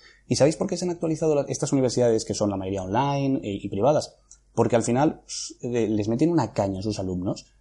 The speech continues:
y sus alumnos son los primeros que les van a exigir, no diez, les exigen once, que es que ellos tienen, es adaptarse o morir. ¿Por qué la gente va a la universidad pública? Lo que hemos comentado un poquito antes, ¿no? Porque es lo fácil, el camino marcado.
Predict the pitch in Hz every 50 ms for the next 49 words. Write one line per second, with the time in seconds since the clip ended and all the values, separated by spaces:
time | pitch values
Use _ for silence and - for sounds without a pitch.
0 | _ - 123 120 113 113 110 131 147 143 123 120 131 139 135 120 - - - 110
1 | 107 107 113 110 104 98 95 - - 104 98 98 - 110 107 101 101 113 120 135
2 | 135 - 123 107 - - 107 104 - - - - 117 117 123 113 113 107 95 95
3 | 95 95 - - - 107 - - 113 101 - - - 113 113 110 - 156 - -
4 | - _ _ _ _ _ _ _ _ _ - 107 101 98 104 - - - - -
5 | 127 139 156 - - 127 117 113 - 113 - 110 101 - - 127 - - 175 139
6 | - 180 - - - _ _ _ _ - - - - 123 123 190 214 - - 196
7 | 180 165 175 160 160 160 160 160 151 - 156 156 143 - 104 92 92 95 - 92
8 | 90 - - 101 110 107 135 151 - - 117 104 95 92 92 95 - 95 92 92
9 | 95 90 87 87 - 101 104 98 98 98 101 95 101 98 98 110 104 104 - 104
10 | 101 98 101 104 107 107 104 104 104 - - 98 98 98